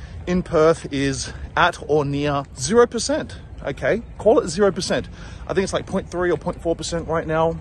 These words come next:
which accounts for frictional vacancy, which basically it's, it's zero percent vacancy. That's why the rents are continuing to grow.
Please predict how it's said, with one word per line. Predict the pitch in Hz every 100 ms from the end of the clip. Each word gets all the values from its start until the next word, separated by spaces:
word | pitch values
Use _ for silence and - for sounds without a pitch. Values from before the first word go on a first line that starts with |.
| -
which | 123 -
accounts | - 147 135
for | -
frictional | - - 170 151
vacancy, | 151 156 156 170 165 - - -
which | 135 127 - - - -
basically | 160 - - 123 117 -
it's, | 107 -
it's | 151 -
zero | 151 151
percent | 127 143 120
vacancy. | 131 156 - 104 - - - -
That's | 185 196
why | 190
the | 156
rents | 156 -
are |
continuing | 139 127 147 135 127 110
to |
grow. | 107 139 98